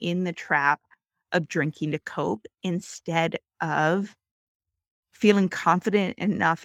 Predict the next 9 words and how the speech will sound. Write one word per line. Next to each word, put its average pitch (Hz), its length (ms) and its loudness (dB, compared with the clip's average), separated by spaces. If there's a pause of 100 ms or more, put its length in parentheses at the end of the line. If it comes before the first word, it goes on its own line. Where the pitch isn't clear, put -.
(120)
in 175 160 -2
themselves 170 960 -4 (120)
to 165 520 0 (200)
not 175 460 0
wanna 165 240 -2
shut 151 300 -2
off 143 220 -6
their 151 140 0
minds, - 500 -8